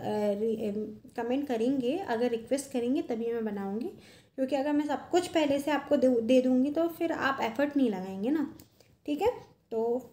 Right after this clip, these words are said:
फिर thank you student, वीडियो यहाँ एंड होता है। अगर वीडियो अच्छा लगे तो अपने फ्रेंड्स के साथ ज़रूर शेयर करना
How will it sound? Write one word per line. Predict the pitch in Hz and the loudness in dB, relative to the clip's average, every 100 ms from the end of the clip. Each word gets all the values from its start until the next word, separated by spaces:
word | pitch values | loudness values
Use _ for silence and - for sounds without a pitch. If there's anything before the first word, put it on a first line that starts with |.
| - | 0
फिर | 262 262 - | 0 0 -4
thank | 240 240 | -2 0
you | 285 - | 0 0
student, | 285 349 359 | 0 0 0
वीडियो | 240 233 | 0 2
यहाँ | 269 277 262 | 2 0 -2
एंड | 208 247 | 2 2
होता | 247 247 269 | 2 0 -2
है। | 262 381 - - _ | -2 -4 -6 -16 _
अगर | - 254 | -2 0
वीडियो | 254 285 | 0 -2
अच्छा | - - 294 | -4 -4 0
लगे | 339 269 320 | 2 2 2
तो | 339 | 0
अपने | 311 294 | 0 0
फ्रेंड्स | 285 262 | 2 0
के | - | 0
साथ | 302 311 | -2 0
ज़रूर | 262 247 294 | 2 4 2
शेयर | 349 - 226 | 0 0 0
करना | 302 285 269 349 - | 0 0 2 0 -4